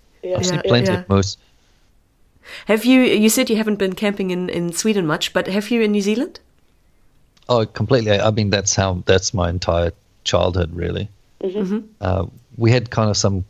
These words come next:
Speaker 2: uh, we had camper for a while in the eighties. Pretty cool looking now. It's like a trailer that kind of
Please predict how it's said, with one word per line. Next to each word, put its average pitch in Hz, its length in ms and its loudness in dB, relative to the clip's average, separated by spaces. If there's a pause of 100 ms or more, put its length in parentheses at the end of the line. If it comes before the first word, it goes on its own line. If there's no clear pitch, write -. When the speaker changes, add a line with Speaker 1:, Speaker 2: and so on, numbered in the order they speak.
(1080)
Speaker 2:
uh, 104 380 -6
we 113 200 2
had 110 160 4
camper 117 420 0
for 95 160 0
a 92 60 4
while 92 280 4
in 92 100 2
the 90 100 4
eighties. 95 580 0 (1400)
Pretty 110 220 0
cool 123 180 4
looking 110 240 2
now. 101 160 2
It's 107 160 -2
like 113 160 2
a 104 40 -4
trailer 120 500 2
that 92 200 -6
kind 98 140 -2
of 95 80 -4